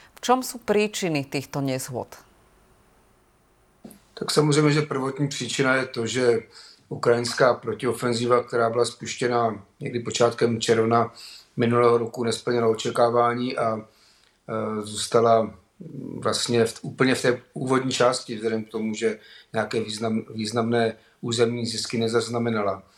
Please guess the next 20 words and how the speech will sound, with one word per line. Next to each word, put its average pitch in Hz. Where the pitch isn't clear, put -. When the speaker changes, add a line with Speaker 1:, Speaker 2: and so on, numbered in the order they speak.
Speaker 2:
E, 117
logicky 120
to 135
vytvořilo 120
napětí 117
mezi 113
tou 110
politickou 113
reprezentací 107
Ukrajiny 110
a 107
armádou 110
a 110
to 110
s-, -
se -
postupně 135
vygradovalo 123
až, -
e, 131